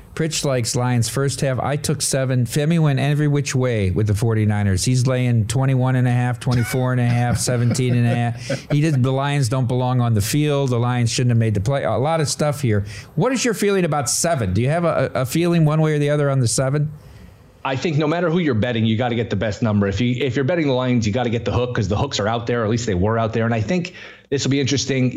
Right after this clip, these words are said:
Speaker 2: This will move based on the news of Debo. If Debo gets ruled in, I think it'll be seven and a half. Maybe you see the eight, which hasn't been a key number, but it's becoming more of a key number with these teams down fourteen, going for two. <sighs> Boy,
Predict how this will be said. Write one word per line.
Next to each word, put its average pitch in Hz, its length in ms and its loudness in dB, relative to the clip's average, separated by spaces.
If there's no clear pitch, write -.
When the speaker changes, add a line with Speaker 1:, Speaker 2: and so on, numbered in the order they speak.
Speaker 2:
This 185 200 0
will 240 100 2
move 139 340 2
based 135 280 -2
on 131 140 0
the 117 100 2
news 123 220 2
of 107 80 2
Debo. 110 340 2
If 90 120 -2
Debo 208 320 2
gets 160 200 -2
ruled 123 420 2
in, 123 320 0
I 117 180 -4
think 120 240 -2
it'll 113 100 0
be 101 80 0
seven 120 320 -2
and 120 80 0
a - 20 -2
half. 107 80 -2
Maybe 120 200 2
you 120 60 2
see 123 160 -2
the 101 200 -2
eight, 131 220 -2
which 107 260 -2
hasn't 185 320 0
been 220 140 0
a 202 40 0
key 220 180 0
number, 233 260 0
but 165 140 0
it's 135 80 -4
becoming 202 320 0
more 190 160 2
of 180 80 0
a 147 40 -2
key 160 160 -2
number 151 220 0
with 139 140 2
these 131 160 2
teams 160 240 2
down 143 220 0
fourteen, 151 420 0
going 139 280 2
for 120 160 -2
two. 170 460 0
<sighs> - 360 -4
Boy, 101 320 0